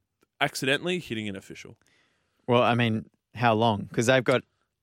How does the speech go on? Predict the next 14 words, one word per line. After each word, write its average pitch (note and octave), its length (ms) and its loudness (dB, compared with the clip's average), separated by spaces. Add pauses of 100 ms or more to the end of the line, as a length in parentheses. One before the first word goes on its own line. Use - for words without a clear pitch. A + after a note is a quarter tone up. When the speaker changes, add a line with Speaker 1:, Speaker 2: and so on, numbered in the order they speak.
(180)
Speaker 1:
Mm. G#2 260 -10
Speaker 2:
they've C3 120 2
got A#2 140 2
a A#2 40 2
game C#3 340 2
next B2+ 280 0
week, B2 240 2
week B2+ 220 2
eighteen, B2 640 0 (680)
and B2+ 100 -2
then D3+ 140 4
it's C3+ 160 0
playoff C3 380 2
time. G2+ 400 0